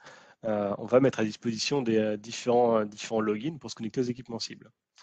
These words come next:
Là où vous pouvez voir que j'ai uniquement un seul compte à disposition. Donc, je vais le sélectionner, je vais cliquer OK. Et ça va, ça va me connecter directement à l'équipement cible, euh,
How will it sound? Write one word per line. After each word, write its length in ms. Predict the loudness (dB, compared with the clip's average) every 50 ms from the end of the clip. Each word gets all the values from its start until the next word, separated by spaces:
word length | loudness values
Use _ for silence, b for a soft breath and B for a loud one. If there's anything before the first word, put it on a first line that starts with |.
| B B B B B 0
Là 120 | 2 4
où 40 | 4
vous 100 | 2 0
pouvez 180 | _ -10 -2 0
voir 160 | 2 0 0
que 100 | -2 -8
j'ai 240 | -14 -12 -14 -14 -16 _ _ -20 -20
uniquement 320 | -20 -20 -16 -14 -14 -14 -10 _
un 120 | -4 -2 -2
seul 180 | -2 -4 -6
compte 320 | -6 -8 -10 -10 -10 -12 -14 -14
à 40 | -14
disposition. 540 | -16 -18 -18 -12 -12 -10 -8 -8 -6 -6 -8 -8 B B B B B B B B
Donc, 100 | _ -10
je 60 | -8
vais 80 | -4 -4
le 40 |
sélectionner, 520 | -4 -4 -4 -6 -8 -8 -10 -10 -10 -10 -12 _ _ _ _ _ _ -20 -20 _
je 100 | -10 -8
vais 80 | -8 -8
cliquer 260 | -8 -12 -14 -12 -10
OK. 260 | -10 -8 -8 -8 -8 -10 _ _ _ _ B B B B B B B B _
Et 80 | -8 -4
ça 160 | 2 4 8
va, 160 | 8 8 6 4 0 -10 -18 _ _
ça 160 | _ -12 -6 -4
va 60 | -4
me 80 | -4
connecter 640 | -2 0 0 0 0 -2 0 2 4 6 6 6 2
directement 680 | -2 -4 -2 -2 -2 -2 -4 -8 -8 -6 -6 -6 -4 -2
à 80 | 0
l'équipement 380 | 0 -2 -2 -4 -10 -14 -14 -12
cible, 480 | -10 -8 -6 -6 -6 -4 -6 -6 -6 B B B B B B B B _ _ -16
euh, 240 | -14 -14 -14 -14